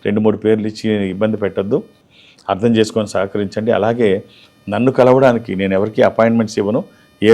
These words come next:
రికమెండేషన్ తీసుకోను. నన్ను కలవడానికి ఇవేమీ అవసరం లేదు, నేను ఉన్నప్పుడు వస్తే చూసేస్తాను, అంతే. నేను ఎప్పుడూ ఉంటాను, ప్రతిరోజు నేను ఉంటాను, శని ఆదివారాలతో కలిపి అన్ని రోజులు హైదరాబాద్కే, ఒక్క గురువారం నాడు మాత్రమే నేను ఉండను. ఇక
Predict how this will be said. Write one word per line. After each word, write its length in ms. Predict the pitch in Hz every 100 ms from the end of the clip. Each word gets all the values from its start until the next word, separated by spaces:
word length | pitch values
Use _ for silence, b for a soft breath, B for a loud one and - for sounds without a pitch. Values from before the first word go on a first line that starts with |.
| 113
రికమెండేషన్ 600 | 107 139 143 135 131 131 107
తీసుకోను. 360 | 104 - 98 95
నన్ను 140 | 101 117
కలవడానికి 500 | 117 123 131 123 - - b _ 98
ఇవేమీ 320 | 110 147 170 127
అవసరం 260 | 117 110 87
లేదు, 120 | 76 _ b b -
నేను 140 | 110 107
ఉన్నప్పుడు 340 | 113 139 139 131
వస్తే 180 | - 151 247 -
చూసేస్తాను, 500 | 123 120 107 - - _ _ _ _ 113
అంతే. 220 | 113 92 - b -
నేను 140 | 131 135
ఎప్పుడూ 220 | - 160 180 151
ఉంటాను, 260 | 113 101 87
ప్రతిరోజు 440 | 104 135 139 143 151
నేను 100 | 131 110
ఉంటాను, 200 | 107 98
శని 200 | 107 113 127
ఆదివారాలతో 500 | 120 120 117 113 120 107
కలిపి 240 | 113 147 247 b b -
అన్ని 160 | 143 170
రోజులు 240 | 165 160 151
హైదరాబాద్కే, 640 | 113 110 110 92 87 - - b b -
ఒక్క 160 | 120 160 127
గురువారం 360 | 120 135 147 139
నాడు 140 | 131 117
మాత్రమే 360 | 113 113 120 196 302 127
నేను 140 | 104 92
ఉండను. 240 | - - b b _
ఇక 80 | 131